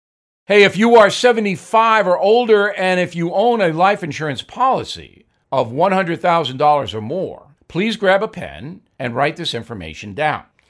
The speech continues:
Many Americans are making the decision to convert their life policy into cold, hard cash, giving them the money they need to pay off credit cards, medical bills, any number of things. Look, the economy's been good lately, but it can still be a struggle.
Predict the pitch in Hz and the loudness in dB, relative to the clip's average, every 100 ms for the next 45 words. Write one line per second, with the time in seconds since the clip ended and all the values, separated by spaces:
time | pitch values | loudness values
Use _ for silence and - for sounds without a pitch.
0 | _ _ _ - 202 285 254 202 180 185 | _ _ _ -4 -2 0 4 4 4 0
1 | 160 165 165 170 165 175 - 120 143 139 | -2 -2 -2 -4 -6 -8 -8 -10 -10 -12
2 | - 175 156 117 254 247 240 _ 139 160 | -6 -4 -4 0 2 2 -2 _ -4 -2
3 | 156 165 196 - 117 90 78 - 143 147 | 0 0 0 -2 -4 -4 -6 -6 -6 -6
4 | 160 165 180 _ _ - 113 120 113 110 | -4 -6 -8 _ _ -6 -4 -4 -6 -6
5 | 131 190 - - - - _ _ - 143 | -8 -10 -12 -14 -20 -20 _ _ -6 -4
6 | 156 160 156 151 143 147 160 151 135 131 | -2 0 0 0 -2 -2 -2 -4 -4 -6
7 | 147 147 127 120 120 - 143 175 170 175 | -8 -8 -6 -4 -6 -4 -2 -2 0 0
8 | 165 147 107 127 165 165 139 147 151 151 | 0 -4 -4 -2 -2 -4 -4 0 0 0
9 | 143 160 156 139 127 107 90 - 78 - | -2 -6 -4 -4 -6 -8 -12 -14 -18 -18
10 | _ _ _ _ _ 208 175 175 180 233 | _ _ _ _ _ -2 0 -2 -6 -4
11 | 269 247 185 120 113 139 156 185 151 147 | -2 -2 -2 -4 -8 -6 -4 -2 -2 -2
12 | 147 151 151 156 156 _ _ 254 262 180 | -4 -6 -2 -2 -4 _ _ -10 -6 -6
13 | - 247 226 175 147 - 247 226 - - | -4 0 0 0 -6 -4 -2 -2 -6 -20